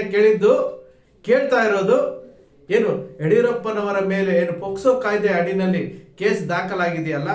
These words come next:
ಒಬ್ಬ ಅಪ್ರಾಪ್ತ ಬಾಲಕಿಯ ಮನೆಗೆ ಕರ್ಕೊಂಡೋಗಿ, ರೂಮಿಗೆ ಕರ್ಕೊಂಡೋಗಿ ಲೈಂಗಿಕ ದೌರ್ಜನ್ಯ ಮಾಡಿದ್ದಾರೆ ಅಂತೇಳಿ ದೂರು ಕೊಟ್ಟಿದ್ದಾರಲ್ಲ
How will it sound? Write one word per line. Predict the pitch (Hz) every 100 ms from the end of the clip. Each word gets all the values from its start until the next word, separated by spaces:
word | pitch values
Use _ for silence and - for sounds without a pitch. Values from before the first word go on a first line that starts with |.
| - - - _ _ -
ಒಬ್ಬ | 175 202
ಅಪ್ರಾಪ್ತ | 185 190 262 262 254 254 -
ಬಾಲಕಿಯ | 208 220 202 214 208 190 170 135 131 - - 160
ಮನೆಗೆ | 156 175 240 254
ಕರ್ಕೊಂಡೋಗಿ, | 226 - 214 190 185 170
ರೂಮಿಗೆ | 160 233 233
ಕರ್ಕೊಂಡೋಗಿ | 220 196 190 190 180 151 135 127 - - _ _ -
ಲೈಂಗಿಕ | 147 254 262 254
ದೌರ್ಜನ್ಯ | 240 226 214 220 208 208
ಮಾಡಿದ್ದಾರೆ | 190 202 190 185
ಅಂತೇಳಿ | 185 185 170 151
ದೂರು | 202 262
ಕೊಟ್ಟಿದ್ದಾರಲ್ಲ | 214 196 180 151 147